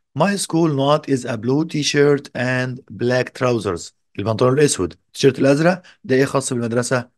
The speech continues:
طبعًا يونيفورم، زي موحد. Number three, my father is not tall. بابا إلى حد ما طويل،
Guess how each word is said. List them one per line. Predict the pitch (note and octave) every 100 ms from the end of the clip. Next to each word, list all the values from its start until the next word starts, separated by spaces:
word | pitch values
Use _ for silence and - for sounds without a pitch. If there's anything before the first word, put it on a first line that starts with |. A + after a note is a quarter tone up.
| _
طبعًا | - A#2 A#2+
يونيفورم، | A#2+ C3+ C#3+ C#3 F#3 D#3+ G#2
زي | F#2 F#2
موحد. | G#2+ C#3 E3 B2+ - _ _ _ _ -
Number | A2 B2+
three, | A#2+ D3+ B2 - _ _ _ _ _
my | B2 D#3 E3 D#3
father | D#3 D3+ B2 G2+ G#2
is | - B2
not | C3+ D3+ D3+ -
tall. | D3 F2 -
بابا | F#2+ A2+ C3 D3+ -
إلى | A2 G#2
حد | A2 A#2+ B2
ما | C3+
طويل، | C#3+ D3 D#3+ -